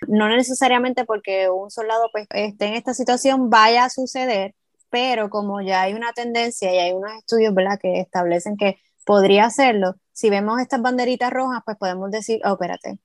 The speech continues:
podría ser, vamos a hacer la pregunta". Hay un mito que se corre por ahí, que es que si uno le pregunta a una persona de frente,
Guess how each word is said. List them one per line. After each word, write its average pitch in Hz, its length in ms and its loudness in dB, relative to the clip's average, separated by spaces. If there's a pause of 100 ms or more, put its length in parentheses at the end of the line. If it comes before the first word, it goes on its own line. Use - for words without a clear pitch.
podría 214 520 6
ser, 277 500 2
vamos 202 280 0
a 233 40 -2
hacer 226 160 -6
la 226 140 0
pregunta". 180 640 -2 (140)
Hay 208 180 0
un 247 400 -6
mito 254 360 -4
que 214 200 -8
se 214 120 -10
corre 208 260 0
por 226 180 2
ahí, 226 240 2
que 214 160 -2
es 214 100 -8
que 233 140 -6
si 233 120 -4
uno 208 180 0
le 220 100 4
pregunta 233 640 2
a 220 60 0
una 220 180 -6
persona 220 640 -6 (360)
de 214 180 4
frente, 220 680 4